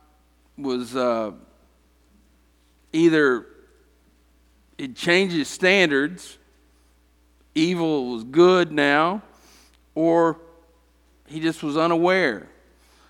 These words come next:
So the first principle we need to see, and this affects how we worship together,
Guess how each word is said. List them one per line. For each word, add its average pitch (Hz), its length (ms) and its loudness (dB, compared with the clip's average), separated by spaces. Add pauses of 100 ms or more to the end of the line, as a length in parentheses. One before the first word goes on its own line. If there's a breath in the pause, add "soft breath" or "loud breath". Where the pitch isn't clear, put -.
(140)
So 156 120 -8
the 139 80 -6
first 226 360 4
principle 214 460 2
we 196 180 0
need 190 200 0
to 147 80 -4
see, 214 340 0
and 180 100 2
this 180 160 0
affects 190 500 2
how 180 260 2
we 185 520 -4 (460 soft breath)
worship 185 720 0
together, 165 920 4